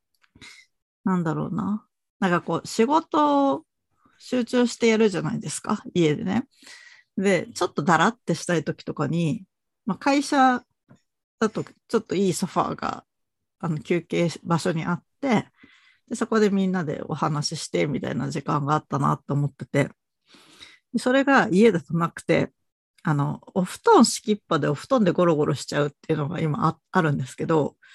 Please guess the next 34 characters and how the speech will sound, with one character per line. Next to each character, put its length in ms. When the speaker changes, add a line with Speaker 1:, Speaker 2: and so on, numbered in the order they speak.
Speaker 1:
う 40
ん。 60
Speaker 2:
な 120
ん 80
か 360
見 140
た 140
目 140
も 200
美 300
し 120
く 140
な 140
い 60
し、 140
だ 160
ら 120
し 140
な 120
い 100
し、 500
こ 140
れ 100
や 160
め 140
た 160
い 40
な 120
っ 80
て 80
思 160
っ 80
て 140
て、 280